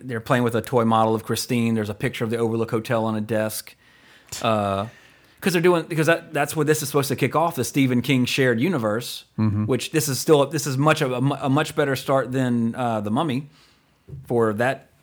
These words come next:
Speaker 1: shared universe. And of course, we got It next month, which fingers super, every fi-,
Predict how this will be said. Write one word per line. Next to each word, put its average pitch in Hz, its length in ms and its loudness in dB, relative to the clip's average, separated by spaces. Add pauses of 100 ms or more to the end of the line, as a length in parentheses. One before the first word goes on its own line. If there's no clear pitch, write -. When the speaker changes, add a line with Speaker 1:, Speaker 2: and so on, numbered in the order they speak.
Speaker 1:
shared 110 300 -6
universe. 104 520 -8
And 113 140 -4
of 107 60 -6
course, 131 180 -2
we 117 60 -6
got 107 200 -4
It 151 160 0
next 113 240 -8
month, 113 260 -2
which 107 380 -6 (560)
fingers 123 520 -2
super, 143 480 -2
every 139 200 0
fi-, 139 180 -6